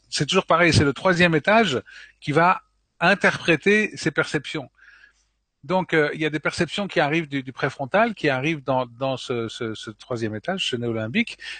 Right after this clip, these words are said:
et, et c'est à lui de, de nous retranscrire ces, ces, ces informations.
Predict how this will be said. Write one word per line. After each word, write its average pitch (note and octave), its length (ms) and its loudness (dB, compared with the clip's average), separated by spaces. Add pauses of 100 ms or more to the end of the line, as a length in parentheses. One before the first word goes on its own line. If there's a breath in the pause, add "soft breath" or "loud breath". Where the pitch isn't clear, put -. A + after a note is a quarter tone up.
(120 loud breath)
et, D3 320 6
et C3 40 4
c'est - 140 2
à D3 100 6
lui G#3+ 420 6
de, D#3 360 4
de D3+ 140 -2
nous D3 200 2
retranscrire G3+ 760 2
ces, C#3 340 2
ces, A#2+ 540 2
ces B2 200 -8
informations. A#2 680 -2